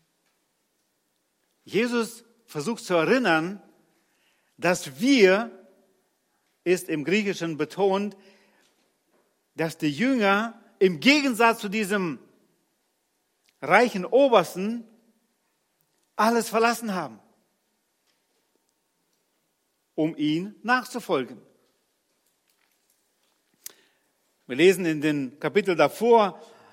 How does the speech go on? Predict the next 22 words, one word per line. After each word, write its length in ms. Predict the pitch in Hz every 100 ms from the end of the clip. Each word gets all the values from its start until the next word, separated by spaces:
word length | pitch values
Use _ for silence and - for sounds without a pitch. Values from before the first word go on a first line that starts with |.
| _ _
äh, 200 | 123 127
einige 440 | - 160 196 180 156
Male, 340 | 160 190 165
wo 120 | 160
Jesus 520 | 151 175 185 185 - - _ _ -
einzeln 640 | 147 202 208 - 208 202
oder 220 | 147 143
auch 280 | 143 135 - - - _ -
die 80 |
beiden 280 | 120 147 156
Brüder 340 | 170 247 226 202
zusammen 540 | 180 185 196 190 170 - _ _ _ _
in 140 | 220 196
seine 260 | 202 196
Nachfolge 600 | 180 185 180 170 156 151
ruft. 380 | 208 160 - - _ _ _ _ _ _ _ _ _ _ _ _ _ _ _ _ _ _ _ _
In 120 | -
dieser 260 | 143 175 165
Feststellung, 720 | - 226 233 233 254 262 254 - - _ _ _ _ _ _ _ _ _ _ _ _ _ _ _ _ _ _ _ _ _ _ _
wo 240 | 117 151 165
er 160 | 156
sagte, 680 | 139 175 202 - 190 175